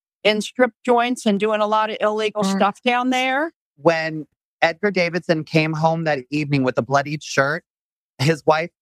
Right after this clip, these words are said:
Speaker 3: at that time, or his wife at the time, thought that he was working at a bowling alley, but he was actually a bouncer at a strip club?
Speaker 1: Yes.
Speaker 3: Okay.
Speaker 2: Wow.
Speaker 3: Wow.
Speaker 2: Yeah. <laughs>
Speaker 3: 'Cause I've always wondered where he was working, 'cause we know
Speaker 2: Yeah.
Speaker 3: that Billy's brother,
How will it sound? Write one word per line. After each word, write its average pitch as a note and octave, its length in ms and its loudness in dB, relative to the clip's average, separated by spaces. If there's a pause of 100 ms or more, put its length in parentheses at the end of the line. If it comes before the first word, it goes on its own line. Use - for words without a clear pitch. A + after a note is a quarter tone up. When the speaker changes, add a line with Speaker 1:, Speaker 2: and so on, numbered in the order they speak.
Speaker 3:
at D3+ 180 2
that D3 200 0 (100)
time, C#3+ 360 0
or D3+ 140 2
his D3 160 -4
wife D#3 220 2
at D#3+ 60 -10
the D#3+ 60 -2
time, D3+ 460 0
thought D3 300 2
that C3+ 240 2 (360)
he D#3+ 80 6
was C#3+ 240 -2
working D3 320 0
at C3+ 120 2
a B2 60 -4
bowling C3 420 0
alley, C#3+ 320 -2
but B2 200 0
he C#3 60 -4
was C3 180 -2
actually C3 380 -2
a B2+ 80 2
bouncer B2+ 400 0
at A#2+ 80 0
a A2+ 60 -12
strip - 240 0 (120)
club? D#3 220 2 (420)
Speaker 1:
Yes. D3+ 480 0 (920)
Speaker 3:
Okay. G#2 260 2
Speaker 2:
Wow. F#3 320 -2 (180)
Speaker 3:
Wow. A#2 300 0 (400)
Speaker 2:
Yeah. F3 260 0 (220)
<laughs> C4 80 -2 (920)
Speaker 3:
'Cause F#3+ 120 2
I've G#3 140 2
always G#3+ 240 0
wondered A3+ 300 0
where G3 160 2
he F#3+ 100 -2
was F3 220 -4
working, E3+ 420 0
'cause D#3+ 240 2
we E3 120 -2
know G#3 120 -4
Speaker 2:
Yeah. G#3 100 -2
Speaker 3:
that D#3+ 300 -4
Billy's E3+ 340 0
brother, E3 540 -2